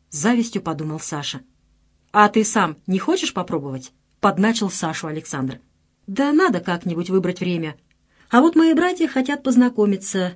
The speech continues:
попросили реального тренера найти». «Чего он гонит? Какие братья?» — сделанным удивлением Александр подмигнул Филу.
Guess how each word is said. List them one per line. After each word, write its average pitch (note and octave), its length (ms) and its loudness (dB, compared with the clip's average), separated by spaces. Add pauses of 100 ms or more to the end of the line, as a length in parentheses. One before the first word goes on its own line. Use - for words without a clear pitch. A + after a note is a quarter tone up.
(160)
попросили A#3+ 560 2
реального G3+ 460 0
тренера E3+ 380 0
найти». F3 420 -6 (1120)
«Чего C4 380 6
он C4 180 6
гонит? G#3+ 400 0 (440)
Какие C4+ 400 4
братья?» — B3+ 500 -2 (280)
сделанным F#3 500 2
удивлением F#3 560 2
Александр F#3 560 2
подмигнул F3 460 -2
Филу. C#3+ 420 -10